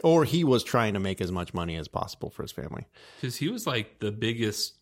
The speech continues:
Speaker 2: star for a long time. And now he's just been in these really weird straight to D V D action movies.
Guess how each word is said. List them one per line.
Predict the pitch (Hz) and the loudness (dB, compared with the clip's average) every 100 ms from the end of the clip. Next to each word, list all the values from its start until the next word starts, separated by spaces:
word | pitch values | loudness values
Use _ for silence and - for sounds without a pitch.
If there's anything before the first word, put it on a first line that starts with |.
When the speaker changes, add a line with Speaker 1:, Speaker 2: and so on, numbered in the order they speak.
| _ - | _ -16
Speaker 2:
star | - 113 104 170 110 101 - 95 - | -8 -4 0 0 -2 -6 -12 -20 -8
for | 117 | -6
a | 110 | -4
long | 110 143 139 | -4 -4 -6
time. | 123 147 117 101 - _ _ _ | -6 -6 -4 -6 -10 _ _ _
And | 107 | -8
now | 113 135 | -4 -4
he's | 120 | -4
just | 120 - | -8 -6
been | 107 | -4
in | 101 101 | -2 -4
these | 98 | -6
really | 98 110 117 | -6 -6 -6
weird | 107 101 104 104 101 - _ _ _ | -4 -4 -4 -4 -6 -14 _ _ _
straight | - 113 110 | -10 -6 -6
to | 110 | -4
D | 107 | -2
V | 107 | -2
D | 107 101 | -2 -4
action | 95 101 - - 101 98 - _ _ | -4 -10 -10 -6 -6 -6 -10 _ _
movies. | 95 95 95 95 | -10 -8 -8 -6